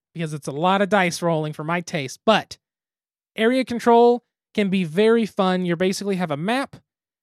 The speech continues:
uh, on a board, and you're trying to, exactly that, control so much area or control a certain area and end up winning based on any number of things, whether it's eliminate your opponents, win by points, things like that.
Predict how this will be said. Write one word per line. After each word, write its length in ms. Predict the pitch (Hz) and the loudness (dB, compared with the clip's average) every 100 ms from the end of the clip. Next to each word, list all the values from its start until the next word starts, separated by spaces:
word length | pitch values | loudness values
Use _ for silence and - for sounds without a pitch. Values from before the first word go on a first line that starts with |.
| _ - | _ -6
uh, 200 | 165 143 | -6 -6
on 160 | 165 160 | -6 -6
a 60 | |
board, 480 | 151 220 269 254 247 | 0 6 8 8 6
and 340 | - 180 170 170 | 0 -2 -2 -2
you're 100 | 160 | -2
trying 300 | 220 214 214 | -2 -2 0
to, 240 | 214 196 | -2 -2
exactly 460 | 175 175 160 160 208 | -4 -4 -4 -2 -2
that, 220 | 277 - | -2 -4
control 680 | - 185 180 - 240 226 226 | -6 -6 -4 2 6 6 6
so 180 | - 208 | 2 -2
much 220 | 185 - | -2 -4
area 400 | 196 214 214 214 | -2 2 2 2
or 100 | 180 | -2
control 360 | 160 175 202 190 | -6 -4 0 0
a 80 | 170 | -2
certain 420 | - 240 262 208 | 0 0 0 -6
area 560 | 160 156 135 131 131 - _ _ _ - | -4 -6 -6 -6 -10 -12 _ _ _ -10
and 360 | 170 175 180 | -6 -2 -2
end 280 | 185 208 202 | -2 -2 2
up 160 | 202 165 | 2 0
winning 420 | 160 196 196 185 | -2 0 0 0
based 300 | 180 175 - | -2 -2 -4
on 260 | 170 170 160 | -6 -4 -4
any 260 | 185 180 | -4 -2
number 380 | 175 175 170 160 | -2 -2 -2 -4
of 80 | 151 | -4
things, 300 | 196 185 160 | -2 -2 -2
whether 140 | 160 | -4
it's 120 | 156 | -4
eliminate 320 | 151 170 170 151 | -4 -4 -4 -4
your 100 | 156 | -6
opponents, 440 | - 160 156 - | -6 -6 -6 -8
win 140 | 151 | -8
by 140 | 143 131 | -8 -8
points, 420 | - 196 170 147 | -2 -2 -2 -6
things 240 | 147 131 | -12 -12
like 220 | 127 123 120 | -14 -12 -8
that. 340 | 135 - | -8 -8